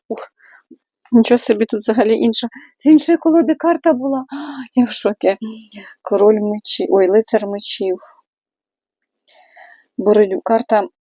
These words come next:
боротьби, да? От перестаньте боротись, чекати, що прийдеться боротись. Не буде,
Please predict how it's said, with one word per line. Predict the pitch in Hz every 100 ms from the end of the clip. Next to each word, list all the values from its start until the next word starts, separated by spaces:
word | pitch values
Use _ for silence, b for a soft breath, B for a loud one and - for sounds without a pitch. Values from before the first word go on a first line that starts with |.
| -
боротьби, | 196 202 202 190 190 180
да? | 180 226
От | 240 208
перестаньте | - 214 - 262 262 233
боротись, | 185 208 190 185 - 185 - - - _ _ _ _ _
чекати, | - 220 190 190 185
що | - 180
прийдеться | 175 175 175 175 175
боротись. | 180 180 175 - - - - B B B B
Не | 214
буде, | 220 240 247 208